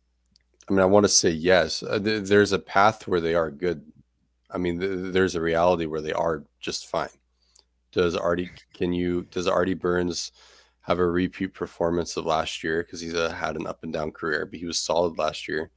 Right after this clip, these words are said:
Can Sidney Jones, the Sidney Jones we saw the last month and a half of last season, can they get that for a full season?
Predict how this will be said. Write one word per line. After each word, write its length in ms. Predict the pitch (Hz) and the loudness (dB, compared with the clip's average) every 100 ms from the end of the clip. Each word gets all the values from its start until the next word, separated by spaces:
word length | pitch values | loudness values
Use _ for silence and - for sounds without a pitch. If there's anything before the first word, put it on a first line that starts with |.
| _ _ _ _ _ _ | _ _ _ _ _ _
Can 380 | - 85 82 82 | -2 2 2 0
Sidney 400 | - 92 92 82 | -2 0 0 0
Jones, 520 | - 87 87 82 - | 0 2 2 0 -6
the 100 | - | -4
Sidney 300 | - 87 87 | -4 -4 -4
Jones 320 | - 85 80 | 0 -2 -2
we 60 | 82 | -4
saw 360 | - 92 90 | 0 4 4
the 120 | 82 82 | 4 2
last 400 | 80 80 - 82 | 2 2 -2 -6
month 280 | 82 80 | -6 -4
and 100 | 80 | -4
a 60 | 78 | -4
half 320 | 78 80 - | -2 -2 -4
of 100 | 87 | -4
last 260 | 80 76 - | -2 -2 -2
season, 320 | 107 101 78 | -2 -2 -4
can 180 | - 78 | -4 -8
they 100 | 76 | -6
get 180 | 82 - | -8 -6
that 200 | 78 - | -6 -6
for 160 | 78 | -8
a 40 | 76 | -8
full 220 | - 78 | -8 -6
season? 400 | - 95 80 | -2 -2 -4